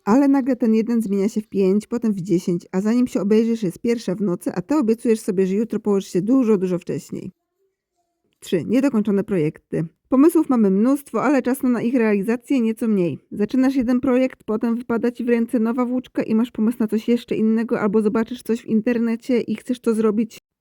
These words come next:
a potem nagle orientujesz się, że masz pięć, dziesięć, może i dwadzieścia niedokończonych robótek. I każda czeka na swoją kolej. Tylko że zamiast dokończyć jeden projekt, zaczynasz kolejny, bo nowy pomysł zawsze wydaje się ciekawszy.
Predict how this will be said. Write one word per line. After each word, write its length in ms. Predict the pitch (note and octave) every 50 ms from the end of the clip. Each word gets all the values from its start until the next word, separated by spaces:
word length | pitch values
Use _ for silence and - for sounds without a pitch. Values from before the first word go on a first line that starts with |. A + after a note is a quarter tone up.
| _ -
a 80 | C#4
potem 320 | D4 - D4 C4+ - A#3 A3+
nagle 260 | A3 G#3 A#3 G#3+ F3
orientujesz 520 | G3 G3 G3 G3+ G#3 G#3+ A#3 G3+ G#3+ A#3+
się, 160 | - - G#3+ F#3+
że 120 | G#3+ A#3
masz 200 | G#3 G3 G#3 -
pięć, 380 | - - A#3+ A#3 A#3 A#3 G#3 G3
dziesięć, 520 | F#3+ G3+ G3 G3+ B3 - A3 G#3 - -
może 220 | G#3+ G#3 G3+ G#3+
i 80 | - -
dwadzieścia 520 | F3 F#3 F#3+ F#3 G3 A3+ A#3 - - A3+
niedokończonych 720 | G3+ G#3 A#3+ A#3+ G#3 G3 - F#3 F3+ - G3 F#3 F#3 F#3+ -
robótek. 580 | F#3+ F#3 F3 D#3 D#3 - E3+ E3 - _ - _ _ _ _ _ -
I 100 | G#3+ -
każda 360 | - D4+ D#4 D4 - C#4 C#4+
czeka 300 | - - A#3+ - C4 A#3
na 100 | A3+ A#3
swoją 280 | - - A3 G3+ G#3
kolej. 360 | G#3 - E3 D3+ D3+ F3 F#3+ F#3+ _
Tylko 260 | - B3+ B3 - A#3
że 80 | G#3+ A3+
zamiast 300 | A3+ A3 G3+ G3+ A3 G#3
dokończyć 520 | B3 B3+ - C4+ B3+ C4 C4+ B3+ B3 -
jeden 240 | A#3+ A#3 B3 A3+ A3
projekt, 340 | - A#3+ A3+ A3+ A3+ G3+ -
zaczynasz 380 | G#3 G#3+ - A#3+ A3 A#3 -
kolejny, 480 | - - G#3 F3+ F3+ F3+ E3+ F3 F3 E3+
bo 140 | - A3 A#3+
nowy 260 | B3 B3 A3 A3 G#3
pomysł 300 | - A3+ G#3 F#3+ F3 F#3+ -
zawsze 280 | C4 C4 B3+ - B3
wydaje 240 | G3+ F3+ F#3+ F#3 F#3+
się 120 | G#3 -
ciekawszy. 560 | _ - F#3 - F#3+ F#3+ - - - - -